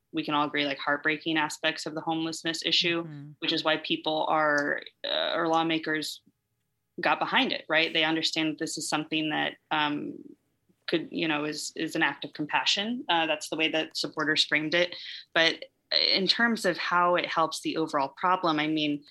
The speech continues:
Speaker 1: advocates will say, "What we need is more housing. What we need is more,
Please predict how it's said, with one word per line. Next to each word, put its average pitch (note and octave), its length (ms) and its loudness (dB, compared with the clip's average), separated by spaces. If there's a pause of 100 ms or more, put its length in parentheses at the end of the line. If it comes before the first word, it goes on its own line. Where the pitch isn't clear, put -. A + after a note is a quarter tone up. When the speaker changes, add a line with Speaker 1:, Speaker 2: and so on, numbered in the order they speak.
(240)
Speaker 1:
advocates F3+ 480 2
will D#3+ 80 -2
say, D#3 260 0
"What D3+ 140 0
we D#3 120 0
need D#3 180 0
is D3+ 140 -4
more D#3 100 0
housing. E3+ 460 0
What D3 120 -6
we D#3 100 -4
need D#3 200 -2
is D#3 200 -8
more, D#3 380 0